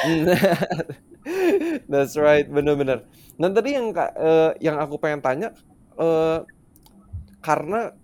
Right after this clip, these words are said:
ketidakseimbangan gut microbiome ini mempengaruhi keasaman lambung. Nah, ini kira-kira apa yang kita bisa lakukan nih? Gimana caranya kita harus makan kayak apa supaya, eh, gut microbiome ini komposisinya balance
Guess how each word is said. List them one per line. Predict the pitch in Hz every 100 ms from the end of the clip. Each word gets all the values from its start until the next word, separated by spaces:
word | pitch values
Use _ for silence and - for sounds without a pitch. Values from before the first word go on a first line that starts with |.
| -
ketidakseimbangan | 165 151 135 - 143 131 127 120 120 120
gut | 117 113 120
microbiome | 113 120 117 113 113 110 110
ini | 113 107 - - -
mempengaruhi | 120 120 123 120 117 117 - 120 - - - - _ - _ - -
keasaman | - 123 127 113 117 113
lambung. | 120 175 139 123 143 156 - - - - - -
Nah, | 143
ini | 165 240
kira-kira | 233 180 190 247 - - -
apa | 160 - 226
yang | 208
kita | 170 160
bisa | 143 143
lakukan | 139 170 175 170
nih? | 165 147
Gimana | 123 120 127 170
caranya | 165 139 113 117 156 185 190 - -
kita | - 107
harus | 113 113 -
makan | 113 120 113
kayak | 113 110 -
apa | 104 104 151 180 - - - - -
supaya, | 131 131 127 151 185 - _ - _ 120
eh, | 123 120 117
gut | 127 117
microbiome | 120 113 123 117 117 113 127
ini | 165
komposisinya | 147 127 120 117 120 147
balance | 143 120 117 120